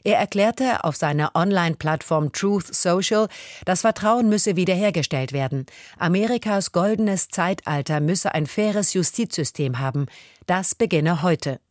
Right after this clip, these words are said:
Trump wirft der Regierung von Präsident Biden vor, das Justizministerium für politische Zwecke missbraucht zu haben. Damit bezieht er sich vor allem auf die gegen ihn geführten Ermittlungen und erhobenen Anklagen,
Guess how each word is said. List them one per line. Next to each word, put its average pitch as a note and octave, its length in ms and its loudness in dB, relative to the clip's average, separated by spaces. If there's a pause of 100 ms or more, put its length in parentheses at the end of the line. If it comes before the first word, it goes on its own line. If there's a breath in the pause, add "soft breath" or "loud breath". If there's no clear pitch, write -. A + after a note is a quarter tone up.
(440 loud breath)
Trump F#3+ 480 0
wirft E3+ 280 0
der D#3+ 120 -2
Regierung F#3+ 420 -2
von D#3+ 220 0
Präsident D3+ 460 -2
Biden F3+ 340 0
vor, G3+ 300 2 (320 loud breath)
das F3+ 180 0
Justizministerium F#3 1200 0
für F3+ 160 -2
politische G3+ 640 0
Zwecke F#3 400 0
missbraucht C#3 480 -2
zu C3 140 -4
haben. C3+ 300 -2 (480 loud breath)
Damit D#3 340 0
bezieht F3 400 0
er D3+ 160 0
sich C3+ 240 -2
vor D#3+ 180 0
allem G3 300 0
auf - 260 0
die F3 160 -2
gegen E3 360 0
ihn G#3 260 0
geführten F3+ 480 0
Ermittlungen F#3+ 640 2
und - 220 -2
erhobenen E3 540 2
Anklagen, D#3 600 0